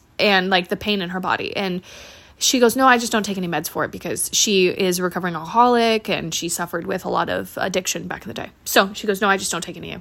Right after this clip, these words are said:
anything." She, he goes, "You don't even take a simple fucking aspirin?" And she goes, "No."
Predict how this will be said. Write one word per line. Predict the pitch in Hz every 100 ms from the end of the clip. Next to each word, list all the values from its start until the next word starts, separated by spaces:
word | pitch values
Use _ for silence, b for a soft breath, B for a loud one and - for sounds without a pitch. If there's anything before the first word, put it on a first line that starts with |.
| -
anything." | - 202 202 196
She, | -
he | 208 226
goes, | 208
"You | 208
don't | 214
even | 214 208
take | 202 196
a |
simple | 190 202 196
fucking | 196 202 202 185 165
aspirin?" | 202 - 262 294 214 - _ b b b b _ _ _ _ _ _ _ _ _ -
And | 240
she |
goes, | 247
"No." | 269